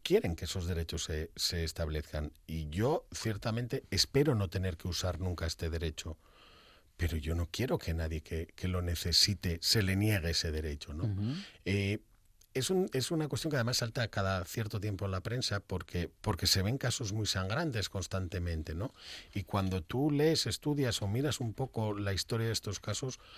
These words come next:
Speaker 1: compruebas, eh, cómo, cómo hay un sufrimiento muy grande de las personas, cómo, cómo este, este impedimento para acabar con una agonía que están sufriendo desde hace mucho tiempo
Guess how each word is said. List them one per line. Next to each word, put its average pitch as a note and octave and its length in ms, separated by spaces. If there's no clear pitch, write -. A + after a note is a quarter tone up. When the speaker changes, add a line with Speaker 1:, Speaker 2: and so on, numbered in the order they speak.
Speaker 1:
compruebas, G#2+ 640
eh, G2+ 180
cómo, C3 520
cómo A2+ 240
hay D3+ 120
un D#3+ 60
sufrimiento A#2 800
muy G2 200
grande F#2+ 340
de F#2 100
las F2 180
personas, F2 560
cómo, A2 360
cómo B2 260
este, B2+ 380
este C#3+ 200
impedimento A#2+ 880
para F#2+ 440
acabar G2 600
con F#2 240
una G2+ 260
agonía G2+ 520
que F#2 100
están F#2 260
sufriendo G#2 340
desde F#2+ 140
hace F2 120
mucho G2+ 300
tiempo G2+ 420